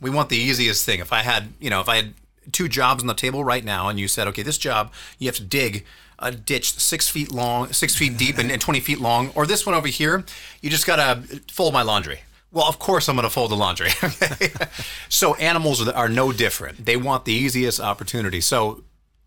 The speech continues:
it wasn't until we got older and, and bigger, you know what I'm saying, we, we actually look more like adults,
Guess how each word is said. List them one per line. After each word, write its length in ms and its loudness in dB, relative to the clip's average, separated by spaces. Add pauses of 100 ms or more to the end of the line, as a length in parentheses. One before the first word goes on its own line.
(220)
it 180 -2
wasn't 260 2
until 400 0
we 160 0
got 280 0
older 340 0
and, 160 -4
and 200 -6
bigger, 340 0
you 120 -4
know 60 -2
what 80 -2
I'm 80 -4
saying, 240 -4
we, 160 -2
we 180 -6
actually 220 -2
look 200 -4
more 140 -4
like 140 -8
adults, 340 -6